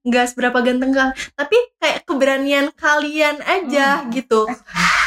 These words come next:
Speaker 1: Keberanian kalian untuk ngedeketin atau ngambil hati kami misalnya, atau si cewek yang kalian tuju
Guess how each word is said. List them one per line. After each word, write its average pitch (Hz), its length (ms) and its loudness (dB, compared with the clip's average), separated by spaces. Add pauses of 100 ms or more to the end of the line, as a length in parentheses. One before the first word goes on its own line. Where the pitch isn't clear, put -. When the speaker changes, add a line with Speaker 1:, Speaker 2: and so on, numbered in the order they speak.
(160)
Speaker 1:
Keberanian 285 600 0
kalian 320 680 0
untuk 294 440 -2 (160)
ngedeketin 262 720 0
atau 294 320 0
ngambil 277 400 2
hati 302 560 -2
kami 277 560 0
misalnya, 202 640 2
atau 254 160 0
si 294 160 -2
cewek 262 320 0
yang 262 140 0
kalian 240 440 0
tuju 233 540 2